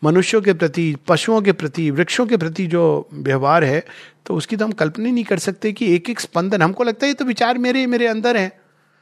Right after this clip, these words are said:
लेकिन मेरे अंदर कुछ नहीं होता है, भ्रांति होती है। जो मेरे अंदर है वो सृष्टि में विकीर्ण हो रहा है,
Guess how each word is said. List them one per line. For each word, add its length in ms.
लेकिन 220
मेरे 200
अंदर 260
कुछ 240
नहीं 160
होता 340
है, 100
भ्रांति 420
होती 280
है। 180
जो 220
मेरे 240
अंदर 260
है 60
वो 120
सृष्टि 340
में 120
विकीर्ण 340
हो 120
रहा 120
है, 200